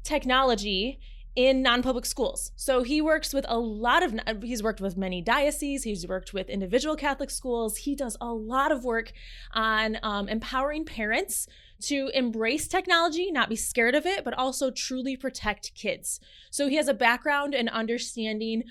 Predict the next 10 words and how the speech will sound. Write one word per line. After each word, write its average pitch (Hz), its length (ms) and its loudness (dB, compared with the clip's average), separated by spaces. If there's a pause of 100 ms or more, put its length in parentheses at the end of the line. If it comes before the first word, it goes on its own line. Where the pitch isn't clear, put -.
(240)
um, 190 380 2
pornography 233 640 0
addiction. 247 640 0 (280)
He 269 100 2
has 262 120 6
a 247 60 6
background 240 460 4
in 262 100 0
understanding, 233 960 0 (280)
um, 202 580 0